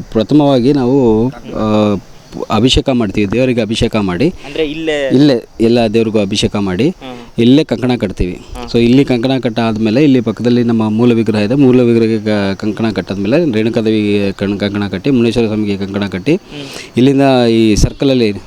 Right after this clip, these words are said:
Speaker 1: ಜ್ವಾಲಾಮುಖಿ ಸರ್ಕಲಲ್ಲಿ ಇಲ್ಲಿ ಕ-, ನಾಗಲಕ್ಷ್ಮಿ ದೇವಸ್ಥಾನ ಇದೆ,
Speaker 2: ಹಾ.
Speaker 1: ಅಲ್ಲಿ ಕಂಕಣ ಕಟ್ಟಿ,
Speaker 2: ಹ್ಮ್.
Speaker 1: ಕೆಳಂಕೇರಿಯಲ್ಲಿ ಗಣಪತಿ ದೇವಸ್ಥಾನ ಇದೆ,
Speaker 2: ಹೌದು.
Speaker 1: ಮಹಾಗಣಪತಿ ದೇವಸ್ಥಾನ,
Speaker 2: ಹೌದು.
Speaker 1: ಅಲ್ಲಿ ಕಂಕಣ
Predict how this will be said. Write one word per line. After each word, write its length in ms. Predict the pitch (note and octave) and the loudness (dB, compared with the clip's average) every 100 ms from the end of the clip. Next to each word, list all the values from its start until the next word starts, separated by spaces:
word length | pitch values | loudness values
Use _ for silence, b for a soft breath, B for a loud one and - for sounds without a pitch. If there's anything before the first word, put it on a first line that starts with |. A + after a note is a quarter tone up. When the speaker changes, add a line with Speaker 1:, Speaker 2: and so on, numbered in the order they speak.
| - B - G#2 | -20 B -12 -2
Speaker 1:
ಜ್ವಾಲಾಮುಖಿ 420 | C3 C#3+ C#3 C3+ | 0 0 0 0
ಸರ್ಕಲಲ್ಲಿ 540 | A2+ G#2 G#2+ A#2 F3 | -2 -2 -2 2 4
ಇಲ್ಲಿ 160 | C3 A#2 | 4 2
ಕ-, 40 | |
ನಾಗಲಕ್ಷ್ಮಿ 560 | A2+ A2 C3+ D3+ B2+ C3 | 0 0 0 0 0 2
ದೇವಸ್ಥಾನ 340 | B2 - G#2+ G2 | 2 0 -4 -4
ಇದೆ, 60 | |
Speaker 2:
ಹಾ. 360 | F#2 - - - | -6 -10 -14 -4
Speaker 1:
ಅಲ್ಲಿ 200 | A#2 C#3 | 2 2
ಕಂಕಣ 320 | C#3+ A#2+ A#2 | 2 -2 -2
ಕಟ್ಟಿ, 260 | G#2+ F#2 D3 | -4 -4 -4
Speaker 2:
ಹ್ಮ್. 100 | G3 - B C#3 - | -4 -6 B -16 -2
Speaker 1:
ಕೆಳಂಕೇರಿಯಲ್ಲಿ 1400 | C#3+ D#3+ D3+ D3+ C#3+ C3+ C3+ E3 C#3+ B2 A2+ G#2+ G#2 G2 | 2 2 2 2 4 4 4 4 4 4 4 4 2 0
ಗಣಪತಿ 400 | A2 A#2 C3 A#2 | 0 0 0 0
ದೇವಸ್ಥಾನ 320 | G#2+ - F#2+ | 0 0 -4
ಇದೆ, 160 | F2+ | -6
Speaker 2:
ಹೌದು. 540 | E2+ - - C3 A#2 B2 | -8 -14 -16 -16 -8 -2
Speaker 1:
ಮಹಾಗಣಪತಿ 500 | A#2+ B2 A#2 A2 A2 | 0 0 -2 0 0
ದೇವಸ್ಥಾನ, 300 | G2+ - G2 | 0 -2 -6
Speaker 2:
ಹೌದು. 240 | F2+ - | -6 -4
Speaker 1:
ಅಲ್ಲಿ 280 | G2+ C3 C#3+ | 0 4 2
ಕಂಕಣ 300 | C3 G#2+ A2+ | 0 -2 -2